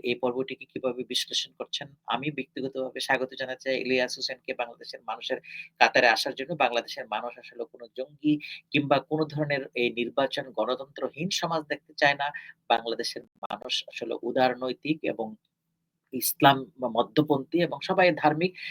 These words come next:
সেই অবস্থা থেকে বাংলাদেশের মানুষ আসলে একটা উদারনৈতিক গণতান্ত্রিক পরিবেশ দেখতে চায়, যে জায়গাটায় এই ধরনের কোনো ধরনের কূটনীতি, ষড়যন্ত্রের মাধ্যমে ভোটকে আবার শেখ হাসিনার মতো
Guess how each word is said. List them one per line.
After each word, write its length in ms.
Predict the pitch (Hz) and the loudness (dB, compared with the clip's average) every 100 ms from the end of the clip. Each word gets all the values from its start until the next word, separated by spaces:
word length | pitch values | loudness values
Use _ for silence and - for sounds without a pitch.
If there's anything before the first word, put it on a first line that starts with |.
| - | -6
সেই 260 | - 151 165 | 4 10 10
অবস্থা 360 | 151 170 165 165 | 10 8 6 2
থেকে 240 | 165 156 160 | 0 2 2
বাংলাদেশের 760 | 151 131 123 135 135 131 139 104 | 4 0 0 -2 0 -2 0 -2
মানুষ 280 | 95 98 101 107 | -4 -6 -6 -6
আসলে 220 | - 104 | -4 -6
একটা 180 | - 107 | -6 -6
উদারনৈতিক 680 | 120 143 143 131 117 101 - | -4 0 0 -2 -6 -8 -4
গণতান্ত্রিক 540 | 117 120 - - - - - | -4 -2 -4 -6 -8 -6 -2
পরিবেশ 360 | 123 135 226 - - - _ - | 0 0 -2 -4 -8 -20 _ 4
দেখতে 260 | 156 - | 4 2
চায়, 260 | - 87 87 - | -2 0 0 0
যে 120 | 117 110 | 0 2
জায়গাটায় 460 | 110 110 101 98 98 - _ - | 2 2 2 2 0 -6 _ 6
এই 180 | 131 127 104 | 6 6 0
ধরনের 380 | - 117 110 95 - _ _ _ _ _ _ _ _ - - | -8 -10 -6 -6 -8 _ _ _ _ _ _ _ _ -20 -4
কোনো 180 | 147 151 | 0 2
ধরনের 300 | 139 123 117 _ - | 2 0 -2 _ 4
কূটনীতি, 640 | 151 151 - 123 - 113 110 | 4 4 -4 -4 -2 -2 0
ষড়যন্ত্রের 800 | - 120 123 175 - - 110 104 - | 4 4 6 2 0 0 2 2 0
মাধ্যমে 440 | 107 107 117 107 104 95 | 0 0 -4 -6 -4 -4
ভোটকে 440 | - 127 - - 120 | -2 -2 -2 4 6
আবার 260 | 104 107 | 6 4
শেখ 220 | - 120 - | 2 -2 0
হাসিনার 400 | 120 131 120 110 | 0 0 -4 -4
মতো 180 | 107 | -2